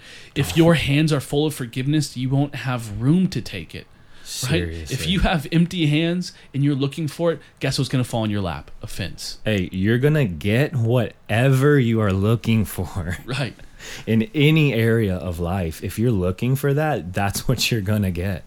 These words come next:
Speaker 1: So true. So real. And let's be people who choose forgiveness
Speaker 2: For
Speaker 1: instead
Speaker 2: real.
Speaker 1: of taking on an offense. And the last thing is this, and this leads right here. The fifth thing,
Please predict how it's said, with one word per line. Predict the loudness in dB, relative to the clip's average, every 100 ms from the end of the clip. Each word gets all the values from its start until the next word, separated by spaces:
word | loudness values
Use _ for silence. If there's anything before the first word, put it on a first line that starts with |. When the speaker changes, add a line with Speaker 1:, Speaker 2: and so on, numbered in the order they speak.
| -18 -20 -16 -10
Speaker 1:
So | -6 -4 -4
true. | -6 -6 -6 -8 -14 -20 -16
So | -6 -2 0
real. | -2 -4 -6 -6 -8 -14 -20 -20 -20 -18 -8
And | -6 -6 -8 -12 -14 -14 -14 -18 -20 -4
let's | -2 0 -2
be | -2 -2
people | 0 -2 -2 -4
who | -4 -6
choose | -4 0 2 4 2 0 -6 -8
forgiveness | -8 -8 -6 -6 -6 -6 -6 -8 -8 -12 -8
Speaker 2:
For | -4
Speaker 1:
instead | 0 0
Speaker 2:
real. | 0
Speaker 1:
of | -2
taking | -4 -4 -8 -6
on | -4 -4 -6 -8
an | -10
offense. | -8 -4 -2 -4 -8 -14 -16 -4
And |
the | 2
last | 2 2
thing | -2
is | -2
this, | -2 -2 -6 -14 -20 -8
and | -4
this | -2 -2
leads | -2 -2
right | -4 -4
here. | -4 -6 -10 -18 -20 -10
The | -8
fifth | -4 -4 -2
thing, | -2 -4